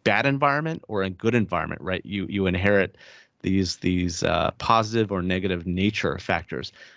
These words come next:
There are things that you can do as a developer to improve the overall security of the application and, a-, and actually make a difference. Um, and that was, uh, that was really, um,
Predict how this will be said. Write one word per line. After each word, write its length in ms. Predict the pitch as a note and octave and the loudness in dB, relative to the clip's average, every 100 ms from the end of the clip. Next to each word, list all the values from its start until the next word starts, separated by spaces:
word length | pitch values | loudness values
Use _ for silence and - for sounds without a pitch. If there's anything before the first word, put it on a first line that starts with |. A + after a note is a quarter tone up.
| _ | _
There 180 | A2+ A2+ | 4 6
are 40 | A2+ | 4
things 360 | - C3 B2+ | 4 4 4
that 80 | A2 | 2
you 160 | A2 G#2+ | 0 2
can 180 | G#2 | 0
do 260 | F2+ A2 G2+ | 4 4 4
as 140 | F#2+ | 2
a 40 | F2+ | 0
developer 720 | F#2 F#2+ G#2 G#2 E2+ E2+ F2+ _ _ _ | 0 2 2 2 0 -2 -6 _ _ _
to 140 | - | 4
improve 440 | G#2 F#2+ - G#2+ G2 | 4 4 4 4 6
the 120 | G2+ | 6
overall 300 | G2 G2 F#2 | 6 6 4
security 360 | - - F#2 G2 | 2 0 2 4
of 40 | |
the 60 | F2+ | 4
application 500 | - - B2 B2 E2+ | 0 0 0 2 -2
and, 120 | D#2+ | -2
a-, 200 | D#2 - | -2 0
and 160 | G2+ | 0
actually 400 | F#2+ G2 - G2+ | 0 -2 -2 -2
make 220 | F#2 F#2 F#2+ | -2 -4 -4
a 40 | |
difference. 560 | G#2 G#2+ D2+ A#1+ - - - _ _ | -4 -4 -6 -6 -10 -12 -20 _ _
Um, 320 | - F2+ F2 - | 0 2 0 -2
and 180 | F#2 F#2+ | 0 2
that 260 | G#2+ A2 - | 4 2 -2
was, 520 | G2 F2+ F2 - - | -6 -6 -10 -16 -14
uh, 240 | - F#2+ - _ _ | -10 -8 -8 _ _
that 140 | A#2 B2 | 0 0
was 160 | G#2 | -4
really, 480 | G2+ A2 G#2 G2 - - | -4 -4 -2 -4 -10 -14
um, 420 | - - - - | -14 -10 -10 -12